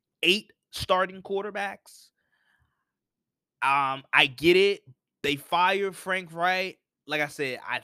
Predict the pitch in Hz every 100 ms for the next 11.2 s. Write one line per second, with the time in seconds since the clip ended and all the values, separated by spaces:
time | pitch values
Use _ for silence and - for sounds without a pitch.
0 | - 160 185 214 202 170 202 208 202 190
1 | 123 143 139 - 185 156 165 180 180 165
2 | _ 113 139 156 170 156 143 117 120 160
3 | 170 160 165 - 147 165 175 - - _
4 | _ _ _ _ 143 151 147 143 139 139
5 | 135 131 - 156 156 190 185 180 160 -
6 | 175 - 240 233 170 143 180 165 160 180
7 | 156 147 - 139 143 147 143 _ _ _
8 | _ 180 240 247 233 208 - 185 175 165
9 | 151 135 120 151 151 165 175 180 160 156
10 | 151 147 143 123 143 143 - - 135 131
11 | 127